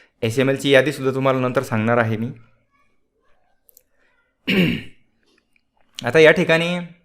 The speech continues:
एआयआर म्हणजे ऑल इंडिया रँक, हा तुमचा मागच्या वर्षीचा रोल नंबर, सीईटी सेलचा फॉर्म नंबर आहे, विद्यार्थ्याचं नाव आहे, अ, ज-, अ, जेंडर आहे, मेल फिमेल, कॅटेगरी आहे <clears throat>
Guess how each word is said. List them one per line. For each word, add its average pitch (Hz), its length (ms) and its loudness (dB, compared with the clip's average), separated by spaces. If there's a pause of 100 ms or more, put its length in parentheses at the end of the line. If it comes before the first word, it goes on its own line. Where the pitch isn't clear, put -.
(1040)
एआयआर 151 480 10
म्हणजे 156 220 0
ऑल 131 280 4
इंडिया 160 280 4
रँक, 120 260 2 (1120)
हा 117 140 0
तुमचा 143 280 -2
मागच्या 139 300 0
वर्षीचा 143 320 -2
रोल 139 220 2
नंबर, 113 280 -4 (600)
सीईटी 131 320 -2
सेलचा 131 300 -2
फॉर्म 127 240 -2
नंबर 123 220 -2
आहे, 107 220 -4
विद्यार्थ्याचं 120 520 -4
नाव 123 220 0
आहे, 101 340 -4 (1500)
अ, 110 160 -6
ज-, 110 200 -6
अ, 101 340 -8 (180)
जेंडर 131 360 2
आहे, 113 320 0
मेल 110 340 -2
फिमेल, - 340 -16 (840)
कॅटेगरी 135 500 0
आहे 101 280 -2 (340)
<clears throat> - 80 0